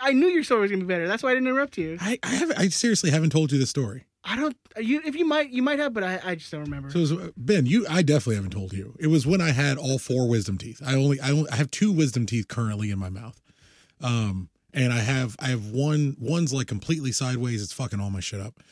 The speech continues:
Speaker 2: The other one is, is broken, and I guess they need to, like, they need to laser or cut open my jaw or a
Speaker 1: Jesus,
Speaker 2: piece of
Speaker 1: okay.
Speaker 2: my, they have to, like,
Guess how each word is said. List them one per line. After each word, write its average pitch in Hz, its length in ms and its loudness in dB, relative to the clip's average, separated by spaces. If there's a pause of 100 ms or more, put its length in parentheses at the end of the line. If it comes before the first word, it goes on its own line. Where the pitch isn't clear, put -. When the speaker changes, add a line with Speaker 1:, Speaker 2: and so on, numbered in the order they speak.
(260)
Speaker 2:
The 135 120 4
other 156 160 4
one 120 300 0
is, 104 280 -8
is 101 200 -6 (260)
broken, 123 480 -2
and 117 100 -4
I 113 60 -2
guess 110 180 -2
they 120 100 -2
need 110 180 -2
to, 107 80 -8
like, 98 240 -10
they 117 100 -6
need 107 120 -4
to 107 60 -8
laser 107 600 -6 (100)
or 120 100 -12
cut - 240 -8
open 131 380 -2 (540)
my 107 180 -2
jaw 123 460 -4 (100)
or 127 60 -4
a 110 40 0
Speaker 1:
Jesus, 104 200 -8
Speaker 2:
piece 151 220 0
of 135 80 0
Speaker 1:
okay. - 40 2
Speaker 2:
my, 120 160 -2
they 127 120 -2
have 151 100 0
to, 170 80 0
like, 117 180 0